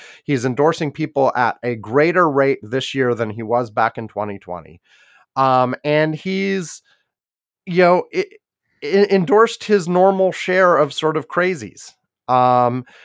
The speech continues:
and of people who are not currently doing all that well in the polls. So one of the questions that's sort of thrown out there is,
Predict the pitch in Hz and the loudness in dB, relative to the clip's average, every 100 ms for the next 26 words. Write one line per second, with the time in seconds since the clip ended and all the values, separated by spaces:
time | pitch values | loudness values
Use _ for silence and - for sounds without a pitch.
0 | - _ 151 156 156 165 160 - 156 - | -20 _ -2 2 2 2 0 -2 -4 -2
1 | 185 185 160 185 175 165 160 156 170 - | -4 -4 -6 -4 0 0 2 2 0 -2
2 | _ - - 196 - 160 143 160 160 151 | _ -8 0 0 0 -4 -2 -2 0 2
3 | 151 139 - 147 156 156 123 - 170 175 | 4 2 0 2 2 2 -2 -4 -4 -2
4 | 117 - - _ _ _ _ _ _ _ | -4 -8 -20 _ _ _ _ _ _ _
5 | _ - 190 170 147 185 214 160 - 156 | _ -6 0 2 2 2 0 -4 0 0
6 | 175 170 139 113 117 - 120 107 - 107 | 0 -6 -8 -6 -12 -8 -8 -8 -10 -8
7 | 98 104 202 233 127 95 - 120 110 | -6 -4 -6 -6 -10 -8 -10 -12 -14